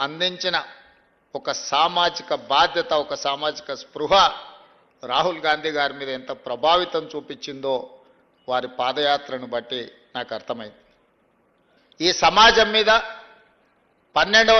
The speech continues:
శతాబ్దంలోనే, దాదాపుగా తొమ్మిది వందల సంవత్సరాల క్రితమే సమాజాన్ని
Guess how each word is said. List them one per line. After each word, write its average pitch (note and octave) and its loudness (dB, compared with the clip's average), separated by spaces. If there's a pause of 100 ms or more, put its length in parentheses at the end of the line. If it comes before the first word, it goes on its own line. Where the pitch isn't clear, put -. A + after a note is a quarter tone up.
శతాబ్దంలోనే, A3 4 (920)
దాదాపుగా G#3 2 (220)
తొమ్మిది G3+ -6
వందల G3 -4 (100)
సంవత్సరాల G3 -4 (100)
క్రితమే A3 -4 (1120)
సమాజాన్ని A3 2